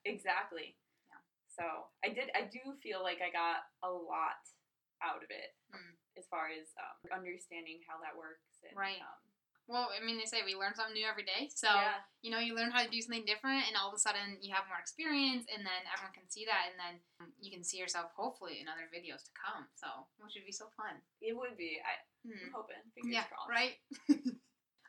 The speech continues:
Speaker 2: Okay, so now that we know a little bit about what your dream job is, so for the process that you have right now when you're working with your agents, what does the booking process look like? 'Cause I know that people have to go through your agent, correct?
Speaker 1: Yep. For
Speaker 2: Okay.
Speaker 1: any work I do,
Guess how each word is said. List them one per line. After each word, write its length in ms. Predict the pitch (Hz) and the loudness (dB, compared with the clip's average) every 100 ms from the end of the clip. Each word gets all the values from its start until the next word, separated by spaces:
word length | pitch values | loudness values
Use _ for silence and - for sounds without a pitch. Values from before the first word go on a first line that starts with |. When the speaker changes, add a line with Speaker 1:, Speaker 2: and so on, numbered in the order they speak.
| - | 4
Speaker 2:
Okay, 220 | 339 294 | 6 6
so 400 | 285 285 277 269 233 | 4 8 10 10 8
now 220 | 220 233 | 8 8
that 100 | 262 | 6
we 100 | 277 | 4
know 120 | 262 | 4
a 60 | 240 | 2
little 160 | 233 | 0
bit 100 | 233 226 | 0 4
about 180 | 202 170 | 2 2
what 160 | - | -4
your 100 | 233 | -8
dream 360 | 220 220 254 254 | -6 -2 0 -2
job 400 | - 160 151 147 | 2 6 6 4
is, 320 | 139 131 180 - | 0 -2 -2 2
so 380 | - 240 233 226 - | 6 6 6 2 -2
for 80 | 254 | -4
the 60 | |
process 460 | 254 233 254 311 294 | 2 6 6 4 -2
that 180 | 320 294 | -2 -2
you 80 | |
have 280 | 285 240 226 | 4 6 6
right 220 | 202 170 | 2 -2
now 480 | 175 185 196 180 170 175 | 2 4 6 4 2 -6
when 180 | 185 185 | -10 -8
you're 140 | 180 | -4
working 240 | 180 185 | -4 -2
with 100 | 214 | -4
your 80 | 220 | -2
agents, 380 | 190 185 185 - _ _ - | -4 -4 -6 -8 _ _ -4
what 140 | 254 | -2
does 80 | 359 | 0
the 80 | 277 | 0
booking 420 | 220 226 262 233 | 0 0 -2 -2
process 480 | 208 185 190 180 185 | 2 4 4 0 -2
look 160 | 196 | -2
like? 220 | 156 117 | -2 -2
'Cause 100 | - | 0
I 80 | 196 | 0
know 180 | 202 240 | 0 0
that 220 | 254 - _ _ - | 0 -2 _ _ -10
people 240 | 247 247 | -6 -2
have 120 | 240 | -2
to 100 | 240 | -2
go 300 | - 220 269 | -2 2 2
through 160 | 285 294 | 2 0
your 180 | 269 220 - | 2 2 2
agent, 460 | 208 214 165 - | 0 -2 -8 -14
correct? 400 | - 180 202 - _ | -10 -4 -4 -6 _
Speaker 1:
Yep. 160 | 247 466 - _ - - _ | -2 -2 -2 _ -20 -20 _
For 80 | 262 | 0
Speaker 2:
Okay. 100 | - | 4
Speaker 1:
any 180 | 269 349 | 4 2
work 180 | 349 349 | 0 2
I 140 | 349 | 2
do, 260 | 226 220 | 0 -4